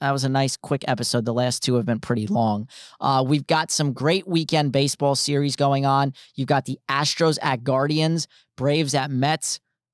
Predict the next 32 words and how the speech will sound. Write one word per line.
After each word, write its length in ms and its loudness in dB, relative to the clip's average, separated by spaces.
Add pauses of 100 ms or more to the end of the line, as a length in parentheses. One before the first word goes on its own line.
Blue 180 2
Jays 300 2
at 160 0
Twins, 480 0
Yankees 360 0
at 140 2
Cardinals, 560 0
and 160 -2
Padres 540 0
at 260 -4
Dodgers. 640 2 (340)
Uh, 240 2
one 280 0
quick 240 0
stat, 400 -2
the 80 0
Braves, 600 0
excuse 320 -2
me, 160 0
the 400 0 (260)
Mets 360 0
beat 220 0
the 60 0
Braves 480 2
yet 220 0
again 440 -2
yesterday. 760 0
Uh, 220 0
they're 180 2
just 260 -4
on 180 0
fire. 580 0